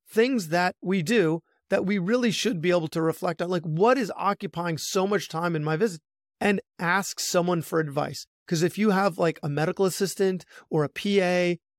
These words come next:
or a nurse or a partner or someone who sees you seeing patients, they might be able to tell you,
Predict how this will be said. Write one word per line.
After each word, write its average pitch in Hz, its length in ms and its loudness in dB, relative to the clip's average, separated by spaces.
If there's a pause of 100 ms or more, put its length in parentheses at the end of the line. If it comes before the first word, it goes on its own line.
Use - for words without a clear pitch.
or 160 180 2
a 147 40 0
nurse 190 420 2 (280)
or 160 120 2
a 139 60 0
partner 185 640 0 (200)
or 175 160 2
someone 175 760 0 (180)
who 196 160 0
sees 233 420 0
you 226 100 0
seeing 190 400 -2
patients, 160 640 -6 (380)
they 180 220 4
might 262 220 0
be 208 80 -6
able 202 160 -2
to 160 80 -2
tell 185 260 -4
you, 160 180 -4